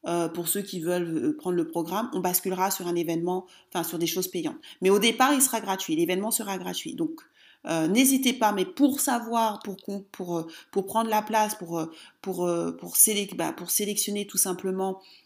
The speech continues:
le nombre de places. En plus, après la période de confinement, on sait pas, euh, à hauteur de combien de personnes on pourra se réunir. Donc, nous, on a besoin d'organiser en amont. Donc, on va, on va,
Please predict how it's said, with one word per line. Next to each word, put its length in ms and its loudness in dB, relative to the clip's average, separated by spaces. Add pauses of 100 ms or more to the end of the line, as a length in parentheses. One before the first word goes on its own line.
(120)
le 140 2
nombre 320 2
de 100 4
places. 320 2
En 120 0
plus, 360 2
après 320 2
la 140 2
période 300 -2
de 80 -4
confinement, 500 -2
on 60 -4
sait 220 0
pas, 240 0 (380)
euh, 220 -2
à 140 6
hauteur 260 -2
de 100 0
combien 280 -4
de 40 -4
personnes 300 -2
on 60 0
pourra 280 -2
se 140 0
réunir. 480 0 (480)
Donc, 380 0
nous, 160 8
on 140 8
a 100 4
besoin 320 0
d'organiser 520 -2
en 80 -2
amont. 300 -4
Donc, 240 -6
on 40 -4
va, 240 2
on 40 -2
va, 180 -2